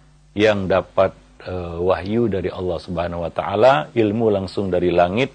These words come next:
nggak perlu belajar. Ya, tidak melalui proses-proses belajar, menelaah, enggak. Selain itu, mereka perlu belajar. Ya, mereka perlu belajar untuk mendapatkan ilmu. Ya,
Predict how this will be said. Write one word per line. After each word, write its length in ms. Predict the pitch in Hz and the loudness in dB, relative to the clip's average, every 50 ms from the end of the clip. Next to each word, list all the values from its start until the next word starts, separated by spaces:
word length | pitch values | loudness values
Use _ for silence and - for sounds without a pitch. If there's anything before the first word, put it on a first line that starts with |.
| - - - - - | -10 -20 -20 -8 0
nggak 240 | 117 123 123 - 123 | 2 2 2 2 2
perlu 160 | 127 127 131 | 2 2 4
belajar. 480 | 117 113 113 107 95 82 90 80 - - - - _ _ _ _ _ _ _ _ _ _ _ _ _ _ _ _ _ _ _ _ _ _ _ _ _ _ _ _ - - | 6 6 6 6 4 2 -2 -2 -4 -6 -14 -20 _ _ _ _ _ _ _ _ _ _ _ _ _ _ _ _ _ _ _ _ _ _ _ _ _ _ _ _ -4 0
Ya, 240 | 95 110 127 131 - - _ - | 0 2 0 0 -8 -18 _ 0
tidak 240 | - 110 104 127 120 120 | 2 4 4 4 4 4
melalui 240 | 113 113 113 113 107 | 4 4 4 2 2
proses-proses 720 | - 107 107 101 101 98 - - - - 107 95 - 101 104 | 2 4 4 4 2 0 -4 -2 2 2 2 2 2 0 0
belajar, 720 | 98 98 98 98 95 87 87 101 110 110 110 113 - - | 2 4 6 6 4 4 4 6 6 6 6 4 0 -2
menelaah, 720 | - 107 110 101 95 95 104 104 107 - - 110 107 104 95 95 | -6 -6 -2 0 2 4 6 6 4 4 4 2 0 0 0 -6
enggak. 220 | 98 82 67 - - _ _ _ _ _ _ _ _ _ _ _ - - | -8 -8 -10 -10 -12 _ _ _ _ _ _ _ _ _ _ _ -2 2
Selain 400 | 120 123 127 127 123 131 127 - - | 6 6 6 6 6 4 0 -2 0
itu, 400 | 147 135 - - 165 175 165 - | 0 0 4 4 4 4 4 2
mereka 320 | 107 113 110 113 104 120 110 | 2 4 4 4 4 2 0
perlu 320 | - - 101 107 104 95 | 2 2 2 2 2 2
belajar. 480 | 87 92 87 82 78 - - - - - - - _ _ _ _ _ _ _ _ _ _ _ _ _ _ _ _ _ _ | 2 2 0 0 -2 -4 -10 -14 -14 -16 -20 -20 _ _ _ _ _ _ _ _ _ _ _ _ _ _ _ _ _ _
Ya, 240 | - 78 76 78 78 | -10 -8 -6 -6 -6
mereka 560 | 82 90 101 104 113 104 - - 123 127 127 | -6 -2 0 0 0 0 2 2 2 2 2
perlu 400 | 123 - - 107 98 101 107 104 | 2 -2 -4 -2 0 0 0 0
belajar 480 | 95 92 90 85 82 80 78 80 - - | 0 0 -2 -2 -2 -4 -6 -8 -8 -6
untuk 400 | - 104 98 85 104 98 98 90 | -6 -6 -4 -2 -2 -2 -2 -2
mendapatkan 560 | 82 82 - - 90 - - 85 82 78 73 | -4 -4 -2 -2 -4 -4 -4 -6 -6 -6 -8
ilmu. 300 | 78 80 76 71 64 62 - _ _ _ _ _ _ _ _ _ | -10 -12 -12 -14 -16 -18 -20 _ _ _ _ _ _ _ _ _
Ya, 240 | - 92 113 135 | -4 -4 -4 -4